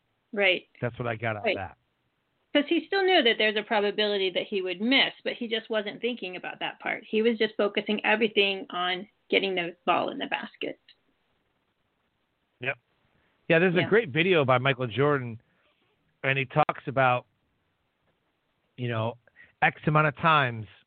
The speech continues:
Speaker 2: I was trusted to make the final shot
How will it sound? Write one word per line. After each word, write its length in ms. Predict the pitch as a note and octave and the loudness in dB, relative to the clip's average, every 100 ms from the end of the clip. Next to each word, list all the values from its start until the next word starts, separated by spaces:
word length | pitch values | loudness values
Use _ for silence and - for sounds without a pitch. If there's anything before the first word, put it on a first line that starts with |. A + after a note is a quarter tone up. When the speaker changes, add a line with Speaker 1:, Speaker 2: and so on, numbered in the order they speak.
| _ _ _ _ _ _ _ _ - | _ _ _ _ _ _ _ _ -2
Speaker 2:
I 680 | C3 C3 C3 C3+ C3+ C3+ B2+ _ _ _ _ - | 4 6 6 4 2 0 -4 _ _ _ _ -12
was 160 | C3 - - | -12 -12 -6
trusted 760 | - A2 _ _ - C#3+ A2+ - | -4 -4 _ _ -4 -4 -4 -4
to 100 | D#3 | 0
make 260 | C#3 C3 - | 2 0 0
the 80 | A#2+ | 0
final 340 | C#3 C3 B2+ | 2 2 0
shot 420 | - D3 B2 G#2+ | 0 2 2 0